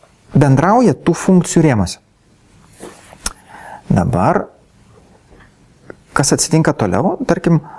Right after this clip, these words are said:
a, nu, mes esam labai draugiški, arba geri draugai. Mes kartu, a, leidžiam laisvalaikį, bendraujam šeimomis, a, valgom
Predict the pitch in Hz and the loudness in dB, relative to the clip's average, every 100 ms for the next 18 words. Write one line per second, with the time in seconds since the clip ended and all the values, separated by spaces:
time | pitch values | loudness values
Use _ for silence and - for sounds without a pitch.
0 | - - - - - 151 - 147 160 165 | -14 -10 -10 -8 -4 -4 -2 -2 0 0
1 | 156 143 143 147 147 113 92 - 85 _ | 0 2 2 2 2 0 -2 -6 -10 _
2 | - 302 165 123 220 202 160 107 - _ | -6 -2 0 2 2 2 2 0 -6 _
3 | _ _ _ _ _ - 131 - 113 - | _ _ _ _ _ -2 -2 0 -4 -2
4 | 113 98 95 - _ _ _ _ - - | 0 0 -2 -8 _ _ _ _ -20 -20
5 | - - - - - 107 113 107 90 - | -18 -18 -18 -10 -4 0 0 2 0 0
6 | 175 202 185 170 - 147 113 107 104 98 | 2 2 2 0 0 0 0 0 0 -2
7 | 95 - 101 117 202 208 165 - - - | -2 0 2 2 2 2 -2 -6 -8 -4
8 | 90 67 - - - 50 - - - - | -2 -2 -2 -4 -4 -4 -6 -10 -18 -20
9 | - - - - - - - 117 110 110 | -18 -18 -18 -20 -20 -20 -6 -2 0 0
10 | 104 | 0